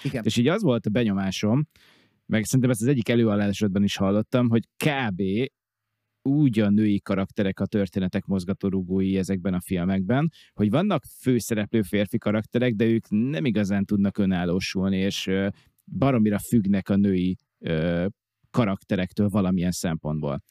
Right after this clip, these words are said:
Speaker 2: Ennek van valami kulturális háttere, vagy csak pont azt a tíz animét néztem meg, amiben ez baromira összegyűlt, és így kialakult bennem egy ilyen kép?
Speaker 1: Mind a kettő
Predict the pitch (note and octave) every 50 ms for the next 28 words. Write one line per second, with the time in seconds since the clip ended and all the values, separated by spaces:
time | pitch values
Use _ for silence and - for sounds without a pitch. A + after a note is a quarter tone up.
0 | _ - - - _ _ _ _ _ _ - B2+ B2+ A#2+ B2 A#2+ A#2 - F#2+ G2+
1 | A2+ A2+ A2+ C#3 E3 F3+ F#3 - - F#3+ F#3+ F3+ - F3+ - F3 F3 F3 - -
2 | F3 E3+ - - E3 C#3+ C3+ C3+ B2 - - C#3+ _ _ - E3 E3 D#3 C3 -
3 | - A#2+ G#2+ - - A2+ - - A2+ A2 G#2+ F2+ F#2+ - A2+ A2 G#2 G2+ G2+ F#2
4 | - - G#2 F#2 - - - G2 F#2+ G2 G2 F#2 F#2 F#2 F#2+ F#2+ F#2 F#2 F#2 F#2
5 | F#2 F2 E2 - - E2 E2 D#2+ E2+ E2 D#2+ F2 E2+ - F#2 F2+ F#2+ F#2 F2 F2
6 | E2+ D#2+ F2 - - - E2+ D#2 E2+ D2 D#2 D#2+ - - D#2 - - F2+ E2+ -
7 | - G2 D#2+ C#2+ D2+ - - F2 F#2 F2+ - D2+ D#2 D2+ C#2+ C#2 D2+ D#2 D2 -
8 | - - E2 - - _ _ _ _ _ _ _ _ _ _ _ _ - D3+ D3+
9 | E3 E3 D3 C#3 - B2+ A2+ - _ - A#2+ A2 A2 A2+